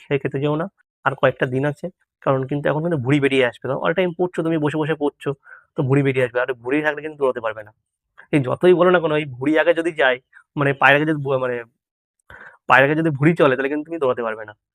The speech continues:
ঠিক আছে? অবশ্যই, অবশ্যই ফাস্ট ফুডটা একটু কমিয়ে দাও, বাড়িতে ডাল ফাল যা হচ্ছে একটু খেয়ে নাও না, ওতেই অনেক,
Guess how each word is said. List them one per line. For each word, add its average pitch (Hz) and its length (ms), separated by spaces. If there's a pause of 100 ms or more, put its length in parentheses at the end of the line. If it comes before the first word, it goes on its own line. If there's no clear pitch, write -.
(160)
ঠিক 143 120
আছে? 135 160
অবশ্যই, 135 280
অবশ্যই 151 320
ফাস্ট - 200
ফুডটা - 200
একটু 240 100 (240)
কমিয়ে 123 240
দাও, 107 100 (280)
বাড়িতে 131 280 (120)
ডাল 127 180 (140)
ফাল - 160 (140)
যা 123 100 (140)
হচ্ছে - 280 (120)
একটু - 180 (580)
খেয়ে 202 160
নাও 185 100
না, 117 100 (120)
ওতেই 214 260
অনেক, 185 120